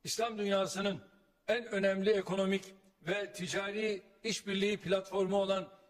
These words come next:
isedak'ın kırkıncı oturumu münasebetiyle bir araya gelmiş bulunuyoruz.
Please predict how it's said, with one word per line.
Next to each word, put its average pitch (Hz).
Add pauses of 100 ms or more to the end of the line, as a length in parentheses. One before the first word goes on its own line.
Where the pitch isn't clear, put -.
(140)
isedak'ın 196 (300)
kırkıncı 202
oturumu 202
münasebetiyle 190 (280)
bir 226
araya 196
gelmiş 190
bulunuyoruz. 170